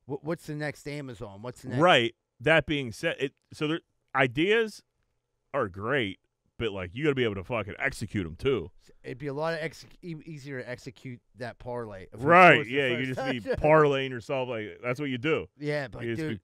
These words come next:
Speaker 2: Pete,
Speaker 1: he
Speaker 2: you'd have to fucking pop around the casinos, you have to hire a bunch of people.
Speaker 1: Yeah.
Speaker 2: You know what I mean? Like,
Speaker 1: 'Cause
Speaker 2: hey.
Speaker 1: they'd be like, "They won't let Z-Bird bet no more."
Speaker 2: Yeah, fucking Deshaun Watson's about to throw a pick.
Speaker 1: Yeah, or, like, dudes always,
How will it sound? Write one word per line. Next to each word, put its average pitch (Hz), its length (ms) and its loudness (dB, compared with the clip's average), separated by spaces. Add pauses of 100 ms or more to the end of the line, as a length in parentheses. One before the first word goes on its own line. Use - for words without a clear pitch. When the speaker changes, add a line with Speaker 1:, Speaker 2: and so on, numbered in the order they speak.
(120)
Speaker 2:
Pete, 139 200 0
Speaker 1:
he 104 60 -10
Speaker 2:
you'd 120 80 -2
have 120 120 -2
to 104 100 -6 (200)
fucking 110 260 -4
pop 127 240 -2
around 123 160 -4
the 110 100 -6 (180)
casinos, 127 500 -8
you 117 60 -8
have 104 100 -8
to 95 100 -10
hire 120 280 -2
a 113 40 -4
bunch 117 220 -6
of 107 80 -12
people. 120 440 -6 (300)
Speaker 1:
Yeah. 127 340 -6
Speaker 2:
You 110 100 -8
know 110 100 -8
what 107 80 -8
I - 20 -10
mean? 113 280 -10
Like, 95 140 -10
Speaker 1:
'Cause 110 100 -6
Speaker 2:
hey. 101 160 -6 (200)
Speaker 1:
they'd 117 160 -10
be 113 80 -10
like, 110 100 -12
"They 135 100 -10
won't 147 200 -6
let 131 160 -12
Z-Bird 117 380 -12
bet 123 220 -16
no 113 140 -16
more." 98 180 -16
Speaker 2:
Yeah, 104 240 -4
fucking 92 680 -8 (360)
Deshaun 104 340 -6
Watson's 104 340 -6
about 98 160 -8
to - 60 -20
throw 101 200 -6
a 90 40 -10
pick. - 380 -12 (280)
Speaker 1:
Yeah, 139 280 -8
or, 151 60 -6
like, 139 220 -8
dudes 170 300 -6
always, 165 380 -4